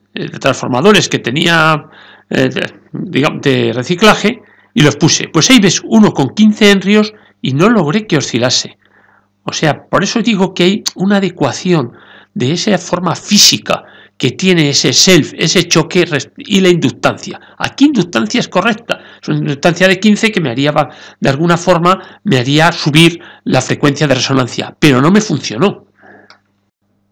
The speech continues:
Ahora le puse los cinco henrios de la bobina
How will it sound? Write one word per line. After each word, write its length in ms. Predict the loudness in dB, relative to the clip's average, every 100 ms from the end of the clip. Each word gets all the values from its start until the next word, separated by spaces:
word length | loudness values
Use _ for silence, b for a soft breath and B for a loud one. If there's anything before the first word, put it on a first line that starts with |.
| -20 _ _
Ahora 240 | 2 4
le 100 | 4
puse 460 | 4 2 2 2 2
los 200 | 0 -4
cinco 440 | 0 0 2 2
henrios 420 | 2 0 0 -2 0
de 100 | -2
la 100 | 0
bobina 760 | 0 0 2 0 -2 -10 -20